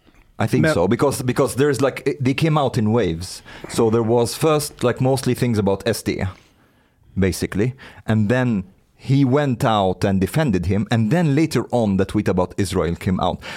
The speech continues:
Speaker 1: I think, maybe I'm naive, but I think he would have had more difficulty to
Speaker 2: I don't
Speaker 1: defend
Speaker 2: think
Speaker 1: Nadim
Speaker 2: so.
Speaker 1: in this case.
Speaker 2: You're super naive.
Speaker 1: You
Speaker 2: But
Speaker 1: think so?
Speaker 2: it's
Speaker 1: I think
Speaker 2: adorable. It's adorable.
Speaker 1: But
Speaker 2: <laughs> It becomes you.
Speaker 1: But, but, but don't you think that they still have at least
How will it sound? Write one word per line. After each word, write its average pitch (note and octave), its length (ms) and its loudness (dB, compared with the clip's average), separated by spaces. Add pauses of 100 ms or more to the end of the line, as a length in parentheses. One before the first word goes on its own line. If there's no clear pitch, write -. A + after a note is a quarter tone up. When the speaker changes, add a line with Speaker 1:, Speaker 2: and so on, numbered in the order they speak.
(200)
Speaker 1:
I A2+ 80 -4
think, D#3 500 -2 (640)
maybe G#2 220 2
I'm F2+ 100 0
naive, F2 300 -2
but F#2+ 100 2
I F#2+ 80 0
think C3 280 -4
he A#2 80 0
would G2+ 140 2
have G2 140 2
had G2 220 2
more F#2+ 200 2
difficulty - 720 -4 (340)
to G#2 80 0
Speaker 2:
I G2 180 2
don't G#2+ 200 0
Speaker 1:
defend - 40 0
Speaker 2:
think G2 220 0
Speaker 1:
Nadim F#2 60 0
Speaker 2:
so. F#2 120 0
Speaker 1:
in F2 60 0
this F2+ 140 -4
case. - 480 -6 (200)
Speaker 2:
You're G#2+ 160 2
super G2+ 360 -2
naive. F2 320 -2
Speaker 1:
You - 60 -14 (220)
Speaker 2:
But A#2+ 120 2
Speaker 1:
think A3 140 2
so? - 180 2
Speaker 2:
it's D3 100 0
Speaker 1:
I - 20 2
think F3 120 2
Speaker 2:
adorable. D3 500 2 (180)
It's C#3 160 -2
adorable. A#2 460 0
Speaker 1:
But E3+ 120 2
Speaker 2:
<laughs> F3+ 380 0
It F3+ 120 2
becomes C#3+ 440 0
you. F#2+ 220 0 (120)
Speaker 1:
But, D#3+ 140 0 (160)
but, E3+ 120 -2 (200)
but D3+ 180 -2
don't F#3 200 2
you D#3 80 2
think F3+ 240 0
that A#2+ 160 0
they B2+ 100 2
still D#3+ 320 0
have B2 320 2
at - 220 -4
least B2+ 840 -2